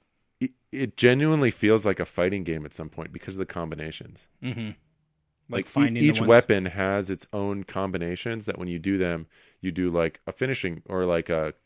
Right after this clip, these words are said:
Speaker 1: combo attack, which is pretty cool.
Speaker 2: And now all the weapons
Speaker 1: And it
Speaker 2: feel
Speaker 1: f-,
Speaker 2: very different.
Speaker 1: it f-, they feel very different, but some of them are just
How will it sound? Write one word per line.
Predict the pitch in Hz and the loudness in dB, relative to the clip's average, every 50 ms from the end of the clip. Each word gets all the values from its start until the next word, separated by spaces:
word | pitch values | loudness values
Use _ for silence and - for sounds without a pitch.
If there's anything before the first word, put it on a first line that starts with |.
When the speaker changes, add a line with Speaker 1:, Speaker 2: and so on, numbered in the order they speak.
| _ _ _ | _ _ _
Speaker 1:
combo | - - 95 101 101 92 98 95 95 95 95 95 | -10 -6 -6 -6 0 2 4 4 6 4 4 2
attack, | 92 - - 131 135 123 82 71 - - _ _ _ _ _ _ _ _ _ _ _ _ _ | 2 0 2 2 2 2 0 -2 -4 -10 _ _ _ _ _ _ _ _ _ _ _ _ _
which | 95 95 - - | -8 -8 -4 -2
is | 90 87 80 - - _ _ _ _ | -2 -2 -4 -6 -12 _ _ _ _
pretty | - - 120 110 | -8 -6 -6 -6
cool. | - - 110 104 95 85 80 82 80 - _ _ - | -4 -2 0 2 2 0 -2 -6 -10 -16 _ _ -12
Speaker 2:
And | 110 117 | -8 -6
now | 131 127 | -6 -4
all | 131 151 190 | -2 0 2
the | 160 135 | 2 2
weapons | 123 120 110 107 - | 2 0 -2 -2 0
Speaker 1:
And | 110 110 | 0 0
it | 107 | 0
Speaker 2:
feel | 120 110 | 0 -4
Speaker 1:
f-, | 107 | -8
Speaker 2:
very | 113 104 95 95 | -8 -10 -10 -10
different. | 90 95 76 - 87 - | -10 -12 -14 -12 -4 -2
Speaker 1:
it | 113 - | -2 -2
f-, | - - _ | -4 -6 _
they | - 107 104 | 0 0 2
feel | 98 - 117 120 | 2 2 2 4
very | 113 117 113 | 4 4 4
different, | 104 107 101 104 107 107 - 92 87 | 2 0 -2 -4 -6 -10 -12 -8 -8
but | 101 98 - _ _ _ _ | -6 -8 -8 _ _ _ _
some | - - 165 | -12 -8 -6
of | 147 113 | -4 -4
them | 98 87 | -4 -6
are | 80 | -6
just | 76 76 76 71 | -8 -10 -12 -12